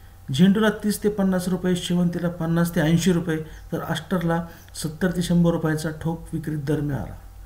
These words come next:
एकतर पावसाने नुकसान झाले, त्यात सततच्या पावसाने उत्पादन घटले,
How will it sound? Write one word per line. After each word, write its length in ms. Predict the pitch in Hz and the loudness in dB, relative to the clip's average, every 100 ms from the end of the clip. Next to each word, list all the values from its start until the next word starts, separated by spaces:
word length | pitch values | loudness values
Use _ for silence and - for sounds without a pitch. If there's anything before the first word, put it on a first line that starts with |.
| - - - - - - | -18 -18 -18 -18 -18 -2
एकतर 320 | 170 170 226 | -2 2 0
पावसाने 400 | 202 190 190 202 | 4 4 4 4
नुकसान 420 | 185 180 - 175 | 4 2 0 0
झाले, 160 | 160 143 | 2 0
त्यात 180 | 139 143 | -2 -4
सततच्या 480 | - 165 180 - 175 | -4 -2 -2 0 0
पावसाने 480 | 170 135 170 180 | 0 0 2 2
उत्पादन 380 | 170 - 170 175 | 0 0 4 4
घटले, 400 | 165 165 131 98 | 4 0 -4 -8